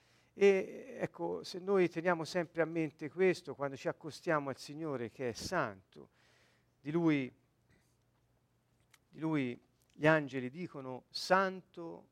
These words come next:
santo, santo". Ecco, tre volte santo, eh, per dire quale grado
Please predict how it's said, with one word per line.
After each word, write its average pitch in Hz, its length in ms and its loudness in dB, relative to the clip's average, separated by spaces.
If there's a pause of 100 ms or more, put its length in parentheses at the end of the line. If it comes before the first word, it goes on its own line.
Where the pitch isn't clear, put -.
santo, 165 1080 -2 (220)
santo". 95 720 -6 (840)
Ecco, 123 640 -14 (400)
tre 151 160 -8
volte 139 500 -2
santo, 104 800 -6 (1000)
eh, 123 280 -8 (420)
per 143 140 -4
dire 131 480 2 (680)
quale 127 720 -2
grado 123 840 -2